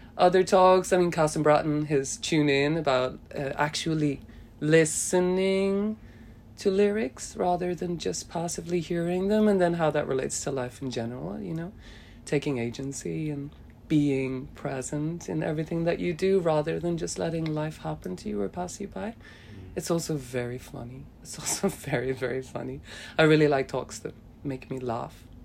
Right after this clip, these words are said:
Speaker 1: you know?
Speaker 2: And we can find all these online?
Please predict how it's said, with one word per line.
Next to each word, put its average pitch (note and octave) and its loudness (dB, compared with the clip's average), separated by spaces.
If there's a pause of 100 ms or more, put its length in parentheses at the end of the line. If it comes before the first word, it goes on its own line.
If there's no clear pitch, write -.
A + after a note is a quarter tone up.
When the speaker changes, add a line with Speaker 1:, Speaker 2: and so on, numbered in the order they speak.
(140)
Speaker 1:
you D3 -4
know? D3+ -8 (520)
Speaker 2:
And A2 -6
we G#2 -4
can G2 -6
find F#2 -4
all F2+ -4
these E2+ -6
online? E2+ -10